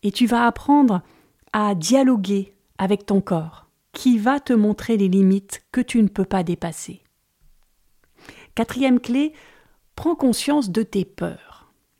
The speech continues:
Eh oui, les peurs sont encore là. Définir tes limites, ça va les faire ressortir. Ça va faire ressortir ta peur d'être rejeté,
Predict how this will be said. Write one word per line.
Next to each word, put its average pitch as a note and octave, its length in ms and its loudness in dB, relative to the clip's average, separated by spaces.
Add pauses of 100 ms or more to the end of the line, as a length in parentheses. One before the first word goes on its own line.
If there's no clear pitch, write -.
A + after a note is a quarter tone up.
(600)
Eh G#3 120 0
oui, F3+ 220 -2
les G#3 140 0
peurs C4+ 320 -2
sont - 340 -4
encore F#3+ 380 -2
là. D#3 240 -8 (760)
Définir A#3+ 560 4
tes A3 140 -2
limites, G3+ 500 0 (360)
ça - 180 -2
va G#3 120 2
les G#3 100 2
faire F#3+ 260 -2
ressortir. F3+ 880 -6 (1000)
Ça - 160 -4
va F#3+ 100 0
faire A3 220 0
ressortir G3+ 760 -2 (240)
ta F#3+ 120 0
peur C4 400 -2
d'être G3 280 -2
rejeté, F3+ 600 -4